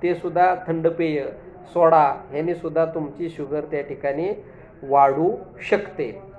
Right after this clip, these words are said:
ही सगळी कारणं मित्रांनो ह्यामध्ये आहेत. आपण त्या सगळ्या पद्धतीने पाहिलं. आपल्याला, अ, फायबर कमी प्रमाणात, अ, घेणं हे सुद्धा, अ, इन्सुलिन किंवा, अ, शुगर वाढण्याचं कारण असू शकतं. फायबर आपण किती घेतलं पाहिजे? पुरुष असेल तर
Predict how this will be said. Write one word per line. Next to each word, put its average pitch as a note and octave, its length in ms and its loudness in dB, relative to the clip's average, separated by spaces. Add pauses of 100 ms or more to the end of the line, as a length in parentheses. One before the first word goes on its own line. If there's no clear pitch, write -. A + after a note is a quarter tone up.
ही E3 60 -4
सगळी D#3+ 340 -4
कारणं D#3 360 -2
मित्रांनो D#3 420 -4
ह्यामध्ये D3 460 -4
आहेत. C#3+ 300 0 (440)
आपण D3 260 -4
त्या D3+ 160 -4
सगळ्या D3 260 -4
पद्धतीने C#3+ 500 -8
पाहिलं. C#3+ 480 -4
आपल्याला, D#3+ 560 0 (200)
अ, D#3 120 0 (100)
फायबर D#3 280 0
कमी F3+ 280 -2
प्रमाणात, E3+ 400 -2
अ, D#3+ 520 0 (140)
घेणं D#3 300 2 (440)
हे D3+ 100 -2
सुद्धा, E3 320 0
अ, D#3 640 -2
इन्सुलिन D#3+ 800 -4
किंवा, D#3 260 4
अ, D#3+ 420 -2
शुगर D3+ 240 -2
वाढण्याचं D3 400 0
कारण D3 260 -2
असू C#3+ 220 -6
शकतं. - 420 -4 (460)
फायबर D3 280 0
आपण E3+ 240 2
किती E3+ 220 -4
घेतलं D#3 240 -2
पाहिजे? D#3 240 0
पुरुष E3 340 -4
असेल D#3+ 380 -2
तर E3+ 200 2